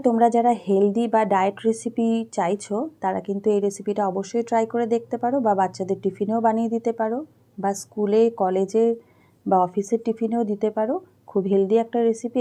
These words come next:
এবং টেস্টিও। তো আজকে এই পর্যন্তই আমার রেসিপি, আশা করি তোমাদের ভালো লেগেছে। দেখা হবে আগামী পর্বে নতুন একটি রেসিপির সাথে। তোমরা ভালো থেকো, সুস্থ থেকো, ধন্যবাদ। আর হ্যাঁ, অবশ্যই জানিও রেসিপিটা তোমাদের কেমন লেগেছে।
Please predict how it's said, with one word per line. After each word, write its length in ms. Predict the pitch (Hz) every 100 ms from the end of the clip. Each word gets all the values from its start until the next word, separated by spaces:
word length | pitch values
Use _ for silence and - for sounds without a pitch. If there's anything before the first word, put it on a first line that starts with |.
| 202
এবং 140 | 185 180 175
টেস্টিও। 500 | 170 - - 214 330 - _ _ _ _ _ _
তো 100 | 190 190 202 -
আজকে 260 | 233 - 277 269
এই 60 |
পর্যন্তই 500 | 262 269 269 262 277 254
আমার 160 | 247
রেসিপি, 340 | 240 240 254 254
আশা 200 | 208 202 202
করি 140 | 196
তোমাদের 340 | 196 196 190 196
ভালো 240 | 208 208
লেগেছে। 360 | 220 226 240 247
দেখা 260 | 214 214 226
হবে 160 | 226 226
আগামী 240 | 208 220 233
পর্বে 300 | 233 233 233
নতুন 260 | 214 185 180
একটি 200 | 185 202
রেসিপির 460 | 202 190 214 220 214
সাথে। 180 | 226 226 254
তোমরা 260 | 190 185 180
ভালো 300 | 175 196 208
থেকো, 300 | 214 214 285 359 _ _
সুস্থ 260 | - 185 - 202
থেকো, 180 | 208 285 269
ধন্যবাদ। 520 | 190 165 165 170 170 _ - -
আর 120 | 196 196
হ্যাঁ, 140 | 220 202
অবশ্যই 320 | 190 196 233 220
জানিও 300 | 202 208 320
রেসিপিটা 360 | 202 - 180 180
তোমাদের 320 | 180 185 254 370
কেমন 220 | 175 165 165 160
লেগেছে। 320 | 165 170